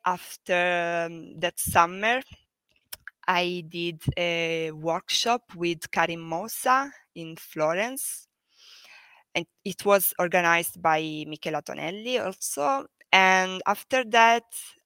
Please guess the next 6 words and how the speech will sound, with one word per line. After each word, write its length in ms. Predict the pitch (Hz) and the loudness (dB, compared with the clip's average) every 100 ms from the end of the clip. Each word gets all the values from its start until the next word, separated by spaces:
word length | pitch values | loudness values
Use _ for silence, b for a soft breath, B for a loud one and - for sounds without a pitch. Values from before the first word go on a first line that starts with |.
| - | 4
I 400 | 196 196 202 180 | 6 6 2 -4
did, 440 | 175 185 185 170 175 | -8 -6 -4 -6 -2
um, 840 | 175 170 170 165 165 165 160 160 - | 2 2 2 0 -6 -14 -14 -8 -4
a 80 | 180 | -4
course 440 | - 202 214 - | -2 -4 -4 -4
with 160 | 185 | -4